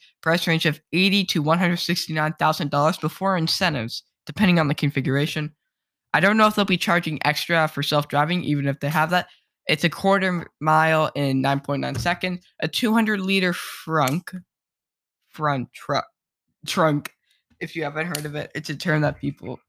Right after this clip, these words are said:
that car companies use. Okay. As I was saying, it has a thirty-two sensor advanced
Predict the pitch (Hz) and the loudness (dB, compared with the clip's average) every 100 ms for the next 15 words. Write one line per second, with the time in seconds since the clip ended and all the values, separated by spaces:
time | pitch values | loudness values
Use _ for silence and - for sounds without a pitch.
0 | - 143 123 - - 143 - 131 120 - | -4 -2 -2 -6 -6 -4 -2 -4 -6 -8
1 | - - - - _ _ _ _ _ _ | -12 -16 -16 -18 _ _ _ _ _ _
2 | _ _ _ _ _ _ _ _ _ _ | _ _ _ _ _ _ _ _ _ _
3 | _ _ _ _ _ _ _ - 170 113 | _ _ _ _ _ _ _ -4 -2 -4
4 | - _ _ _ _ _ _ _ _ - | -6 _ _ _ _ _ _ _ _ -4
5 | 156 156 147 165 175 180 - - 143 139 | 0 2 2 2 0 0 -6 -2 0 0
6 | 123 - 196 185 - 190 185 170 156 156 | -2 0 0 0 2 2 2 0 0 0
7 | 151 143 135 131 - - | 0 2 0 0 -6 -12